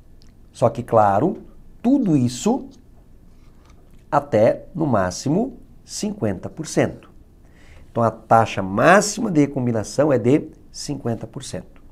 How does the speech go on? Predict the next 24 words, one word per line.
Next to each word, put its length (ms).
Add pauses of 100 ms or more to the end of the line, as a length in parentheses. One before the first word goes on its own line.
(720)
Vamos 280
observar 480
isso 120
aqui? 320 (1200)
Ó, 200 (600)
então, 220
aqui 180
você 260
tem, 320 (540)
num 360
cromossomo, 840 (280)
o 260 (460)
Azinho 600
Bzinho, 800
no 180
outro 500
homólogo, 640
o 60
Azão 340
Bzão. 440
Eles 180
estão 260
o 80
quê? 340